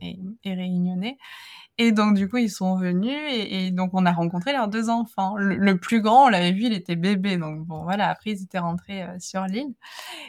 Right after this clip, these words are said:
Et du coup, les enfants sont arrivés, ils ont vu notre chambre, ils ont dit : « Quoi ? Mais vous avez qu'un lit ? » <laughs> Et c'était, et c'était vraiment ouf pour eux. Et, et voilà, on, on en rigole, et cetera.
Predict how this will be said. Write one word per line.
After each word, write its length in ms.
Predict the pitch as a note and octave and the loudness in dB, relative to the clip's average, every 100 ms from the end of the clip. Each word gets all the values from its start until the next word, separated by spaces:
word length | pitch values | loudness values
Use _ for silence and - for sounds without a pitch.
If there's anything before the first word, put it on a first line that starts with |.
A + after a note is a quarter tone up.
| G#3+ | -4
Et 140 | C4 C#4+ | 0 2
du 260 | A3+ A3+ | 2 0
coup, 280 | A#3 - C#4 | 0 0 2
les 340 | A#3 F#3+ F#3 | 2 2 2
enfants 320 | G3 G#3 - C4 | 4 2 0 -8
sont 160 | - | 2
arrivés, 580 | G3 F#3 F#3 F3 G#3+ F4 - | 4 4 4 2 2 0 0
ils 200 | G#3+ F#3 | 2 6
ont 120 | F#3 | 6
vu 160 | F#3 B3 | 6 4
notre 240 | C#4 G3 | 2 0
chambre, 320 | - A3+ B3+ - | -2 -4 -6 -2
ils 100 | G#3+ | 2
ont 80 | G#3 | 2
dit : « 200 | G3+ A3+ - | 2 -4 -2
Quoi ? 220 | - A2+ - _ _ _ - A4+ G4 - | 0 0 -2 _ _ _ -12 -10 -8 2
Mais 120 | D#4+ | 4
vous 200 | D4+ C#4 | 4 6
avez 300 | D#4 C#4 A3+ | 4 4 0
qu'un 300 | - E4+ D#4 | 4 6 8
lit ? » 180 | C4 B3 G4 A4+ - - - F5+ D5 _ - | 6 4 2 0 -4 -14 -20 -20 -20 _ 0
<laughs> 0 | |
Et 40 | B4+ - | 2 2
c'était, 340 | - - F4+ _ - - A#5+ B5+ D#3 - - - - F#4 - | -4 -4 -4 _ -20 -18 -14 -10 -2 2 4 2 0 -4 -2
et 120 | D4+ | -4
c'était 220 | C#4+ A#3+ | 0 4
vraiment 260 | A3 A3+ D#4+ A4 - _ - | 6 8 6 4 0 _ 0
ouf 400 | F4+ G4+ - - | 2 2 -2 -16
pour 220 | - B3+ C4+ | -6 -2 0
eux. 80 | A#3+ | -2
Et, 340 | F#3 - F3 E3+ | -4 -6 -8 -8
et 120 | - F3+ | -6 0
voilà, 260 | G3 A3+ | 4 4
on, 260 | F#3+ F#3+ F3+ | 4 2 2
on 40 | |
en 100 | F3 | 2
rigole, 480 | F3+ F#3+ G3 A3 G#3 | 2 0 2 2 2
et 80 | F3+ | -4
cetera. 400 | - - F#3+ | -10 -12 -10